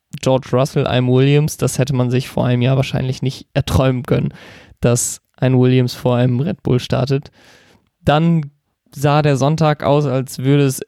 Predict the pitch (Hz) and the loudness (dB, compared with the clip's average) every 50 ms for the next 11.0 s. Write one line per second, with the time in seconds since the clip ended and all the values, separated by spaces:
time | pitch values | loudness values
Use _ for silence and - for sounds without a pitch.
0 | _ _ _ _ _ - 151 151 147 143 135 131 131 123 139 147 151 - 156 131 | _ _ _ _ _ -2 0 2 2 2 2 0 0 0 0 0 0 0 -2 0
1 | 135 135 139 131 127 160 143 - - - 156 143 139 - - - 131 131 127 123 | 0 2 2 2 2 0 -2 -2 -2 -2 0 0 -2 -2 -4 -2 -2 0 0 0
2 | 127 127 120 113 127 127 123 117 - 127 127 131 - - 131 120 120 123 127 - | 0 -2 0 0 0 0 0 -2 -2 -2 -2 -4 -4 -4 -2 -2 -2 -2 -4 -6
3 | _ _ _ _ _ _ _ _ _ _ _ _ _ - - - - 139 135 143 | _ _ _ _ _ _ _ _ _ _ _ _ _ -20 -10 -4 0 2 2 2
4 | 143 147 147 139 - - 139 143 143 143 143 143 143 143 139 - _ _ _ 139 | 2 0 -2 -2 -2 0 0 2 2 2 0 0 0 0 -2 -4 _ _ _ -4
5 | 135 135 - - 139 135 - - 143 139 - - 139 139 139 - - _ - - | -4 -4 -2 -2 -2 -2 0 -2 -2 -2 0 0 0 0 0 0 -4 _ -8 -6
6 | - 131 - - - - 127 123 127 120 - 135 139 147 - - - 139 135 135 | -4 -4 -4 -4 -2 -2 0 0 0 0 0 0 0 0 -2 -2 0 0 2 2
7 | 131 - - 135 127 - 139 147 151 - - - - - 139 143 139 139 139 135 | 0 0 0 -2 -2 0 0 -2 -2 -2 -6 -6 -2 0 0 2 2 2 0 0
8 | 127 123 123 123 123 123 123 - - 135 127 147 151 135 131 135 - - 127 127 | 0 0 0 0 0 -2 -2 -4 -2 -2 0 2 2 2 0 0 0 0 0 2
9 | 131 131 135 135 139 - - - - _ _ _ _ _ _ _ - 127 - - | 2 2 0 -2 -4 -8 -16 -20 -20 _ _ _ _ _ _ _ -6 -6 -2 0
10 | 160 147 151 170 175 - - - - - _ _ _ _ _ _ _ _ - | 2 2 2 2 0 -2 -6 -10 -12 -16 _ _ _ _ _ _ _ _ -16